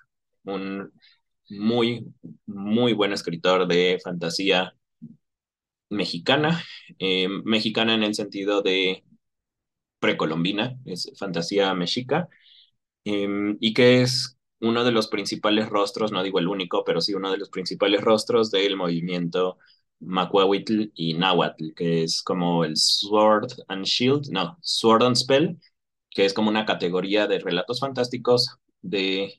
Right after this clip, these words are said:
eh, fantasía europea clásica, ¿no? Como dragones, este, hechiceros, magos. El macuahuitl es lo mismo, pero no con raíces europeas, sino con raíces,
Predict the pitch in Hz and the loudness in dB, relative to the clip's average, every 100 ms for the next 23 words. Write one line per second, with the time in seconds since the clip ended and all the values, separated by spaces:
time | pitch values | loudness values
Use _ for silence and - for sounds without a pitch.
0 | _ 87 82 82 95 87 87 87 92 90 | _ -4 -4 -4 -6 -2 0 0 2 2
1 | 90 82 82 98 90 87 85 - - _ | 2 2 2 2 2 2 0 -8 -20 _
2 | _ _ - 80 - 78 98 107 80 78 | _ _ -4 -2 -4 -2 -2 0 -2 -2
3 | 80 87 92 90 82 82 - - 73 80 | 0 2 2 2 0 -4 -6 -8 -6 -2
4 | - 92 90 90 98 98 107 - - - | 2 4 2 2 0 2 0 -2 -8 -20
5 | _ _ _ - _ - - _ _ _ | _ _ _ -20 _ -20 -20 _ _ _
6 | _ _ _ _ _ 104 101 104 104 113 | _ _ _ _ _ -6 -2 0 2 4
7 | 107 110 110 113 95 98 113 127 117 120 | 4 2 2 0 0 -2 0 0 0 -4
8 | - 202 104 494 - _ _ _ _ _ | -2 0 2 0 -4 _ _ _ _ _
9 | _ _ _ - 113 117 113 110 101 92 | _ _ _ -4 0 2 0 0 0 0
10 | 107 113 113 120 123 117 120 90 85 90 | 0 0 0 0 0 0 -2 -6 -6 -4
11 | 90 85 85 85 85 90 85 - | -4 0 0 0 2 2 2 -2